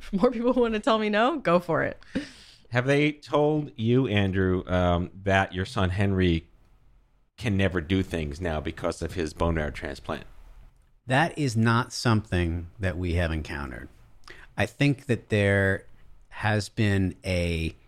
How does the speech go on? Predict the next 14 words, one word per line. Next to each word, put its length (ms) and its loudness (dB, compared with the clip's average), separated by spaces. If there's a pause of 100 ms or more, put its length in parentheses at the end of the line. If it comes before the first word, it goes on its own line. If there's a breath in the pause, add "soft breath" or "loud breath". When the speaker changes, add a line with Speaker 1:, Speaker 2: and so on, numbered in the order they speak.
(180)
Speaker 3:
push, 360 0
a 40 -4
conscious 400 0
push 320 0
on 120 0
the 60 0
part 320 0
of 200 -4 (320)
me 480 2
and 480 0 (180)
my 160 -2
wife, 300 -2
Andrea, 640 -2 (1400 loud breath)
to 760 0